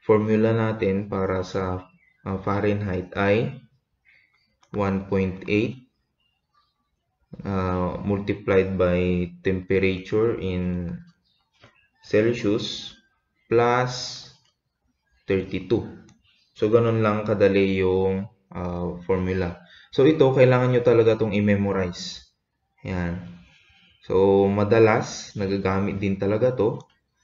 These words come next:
sa mga problems. So, kailangan nyong i-memorize yan.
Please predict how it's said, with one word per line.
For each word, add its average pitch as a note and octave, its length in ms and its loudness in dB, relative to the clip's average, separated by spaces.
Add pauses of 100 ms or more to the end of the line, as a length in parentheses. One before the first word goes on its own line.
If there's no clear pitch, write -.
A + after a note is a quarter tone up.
(840)
sa F#2+ 480 -4
mga F#2+ 400 -4
problems. F#2 880 -2 (240)
So, - 160 -8
kailangan G2+ 400 2
nyong G2+ 160 0
i-memorize F#2+ 640 2
yan. F2+ 320 -2